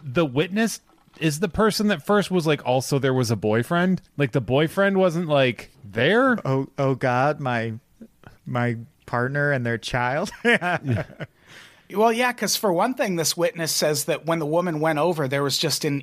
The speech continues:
Speaker 3: eerie silence and then the sound of them hitting the ground. So was the boyfriend not even like, "No"?
Speaker 1: I mean, honestly,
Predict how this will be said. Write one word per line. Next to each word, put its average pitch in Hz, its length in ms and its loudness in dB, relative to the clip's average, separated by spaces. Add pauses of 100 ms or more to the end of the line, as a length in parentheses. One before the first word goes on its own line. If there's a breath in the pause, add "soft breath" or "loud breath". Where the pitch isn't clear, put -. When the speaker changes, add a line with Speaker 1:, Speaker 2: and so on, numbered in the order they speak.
(140)
Speaker 3:
eerie 196 380 2
silence 180 920 -2 (180)
and 156 180 -2
then 156 200 2
the 143 80 -2
sound 156 540 0
of 143 260 -6
them 143 200 0
hitting 135 500 -2
the 135 80 -10
ground. 117 640 -4 (580 loud breath)
So 190 180 0
was 170 200 0
the 165 60 -2
boyfriend 175 520 0
not 160 200 2
even 160 200 -4
like, 143 220 0
"No"? 240 1700 2
Speaker 1:
I 160 100 4
mean, 170 340 2
honestly, 175 680 0